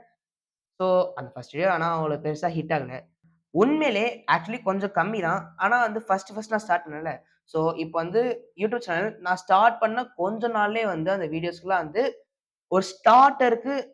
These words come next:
ரொம்ப ஹை வியூஸ். அதாவது சொல்லப் போனோம்னா செவன்டி ஃபைவ் பிளஸ், ஹண்ட்ரட், ஒன் ஃபிஃப்டிலாம் வந்துச்சு வீடியோஸ்க்கெல்லாம். நல்லா சப்போர்ட் பண்ணீங்க. நல்ல லைக்ஸ் வந்துச்சு. கமெண்ட்ஸ் வந்து ரொம்ப ரேரா வந்துச்சு. வியூஸ் நெறைய போச்சு. So, நானும் வந்து கொஞ்சம் வந்து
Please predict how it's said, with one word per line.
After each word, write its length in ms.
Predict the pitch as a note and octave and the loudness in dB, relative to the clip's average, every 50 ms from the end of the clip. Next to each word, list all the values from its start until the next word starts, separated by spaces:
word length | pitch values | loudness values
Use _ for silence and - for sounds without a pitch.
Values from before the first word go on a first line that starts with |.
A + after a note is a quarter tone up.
| _ _ | _ _
ரொம்ப 380 | - F#3 A3 B3 C4+ C4 A#3 G#3+ | 0 2 4 4 4 4 4 4
ஹை 220 | - - F3 F3+ F#3+ F#3 | 4 4 2 2 2 0
வியூஸ். 300 | E3 D#3+ D3 D3+ D#3 - - - _ _ _ | -2 -2 -2 -4 -4 -8 -14 -20 _ _ _
அதாவது 240 | - F#3 G#3+ A3 A3 | 2 4 4 4 4
சொல்லப் 220 | G#3+ G#3 G#3 F#3+ | 2 0 2 0
போனோம்னா 200 | G3+ G3 G3 G#3 G#3 - | 0 -2 -2 -4 -2 0
செவன்டி 300 | F3+ F3+ F#3+ F#3+ F#3+ F#3 | 0 0 0 0 -2 -4
ஃபைவ் 140 | F#3+ F#3 F#3 | -4 -4 -4
பிளஸ், 220 | F#3 F#3 F#3 - - | -4 -6 -4 -2 -2
ஹண்ட்ரட், 420 | E3+ E3+ F3 F3 F#3 F#3 F#3 F3+ - - - | -2 -2 0 0 -2 -2 -2 -4 -8 -12 -10
ஒன் 140 | E3 F3 | -10 -10
ஃபிஃப்டிலாம் 400 | F3 - _ F#3 F#3 G3+ G#3 G3 | -10 -10 _ -6 -4 -2 -2 -2
வந்துச்சு 340 | F3+ F3 F#3 F#3+ - - D#3+ C#3 C#3 C3+ | -2 -2 -4 -6 -6 -6 -6 -6 -6 -6
வீடியோஸ்க்கெல்லாம். 540 | C3+ D3 C#3+ D3 C#3+ - - C#3+ C#3+ C#3+ C#3+ - _ _ _ _ _ - | -6 -6 -6 -6 -6 -8 -8 -10 -8 -10 -10 -12 _ _ _ _ _ -4
நல்லா 240 | D#3+ E3 E3+ F3 F3 | -2 0 0 0 0
சப்போர்ட் 380 | E3+ E3+ D#3+ E3 F3 F3+ F3 F3 | 2 0 0 0 0 -4 -2 0
பண்ணீங்க. 460 | D#3 D#3+ E3+ F3 F3+ F3 E3+ E3+ E3+ F#3 F#3+ G3 F#3 - - _ _ _ - | -2 0 0 0 -2 -4 -4 -2 0 2 2 2 0 -2 -6 _ _ _ -8
நல்ல 280 | D3+ D#3 D#3 E3+ E3 | -6 -4 -2 0 0
லைக்ஸ் 260 | D#3+ D#3+ D#3 D#3 - E3+ | 0 0 -2 -4 -6 -10
வந்துச்சு. 240 | D#3+ D#3+ E3+ F3 F#3 F3+ - | -10 -8 -6 -6 -6 -6 -4
கமெண்ட்ஸ் 400 | - E3+ F3 F3+ F3+ F3+ - E3 | -6 -4 -4 -4 -6 -6 -4 -2
வந்து 240 | D3+ D3 C#3+ D3 D#3+ | -2 -2 -2 -4 -4
ரொம்ப 260 | D3 C#3+ D3 D#3 D#3+ | -4 -4 -2 -2 -2
ரேரா 260 | C#3+ C#3+ C#3+ D3 D3+ D3+ | -2 -2 -2 -2 -2 -2
வந்துச்சு. 360 | D3 D3 C#3+ C3 - - A#3 C4+ - - _ _ _ _ _ _ | -2 -4 -8 -10 -8 -6 -6 -6 -6 -10 _ _ _ _ _ _
வியூஸ் 320 | F3 A3 B3 C4+ C4+ C4+ - - - _ _ | -4 0 0 0 0 0 -2 -8 -14 _ _
நெறைய 260 | A3+ B3 B3 A#3+ A#3 A#3 | 2 4 4 4 4 2
போச்சு. 300 | G3+ F3 E3 - D3 C#3+ - - _ _ _ _ _ _ _ | 0 -4 -4 -6 -8 -10 -10 -12 _ _ _ _ _ _ _
So, 80 | A#3+ B3+ C4+ C#4 C#4 C4+ C4+ C4+ - - _ | 0 2 4 4 4 2 0 -4 -12 -18 _
நானும் 320 | - C4 C4 C4 C4 C4+ C4 | -2 2 2 2 2 2 0
வந்து 240 | B3 A#3 A3+ A#3 | 0 0 0 0
கொஞ்சம் 260 | A3+ A3 G#3+ G3 F#3+ F#3+ | 0 0 0 0 0 0
வந்து 260 | F#3 F#3+ F#3+ G3+ | -2 -2 -2 -2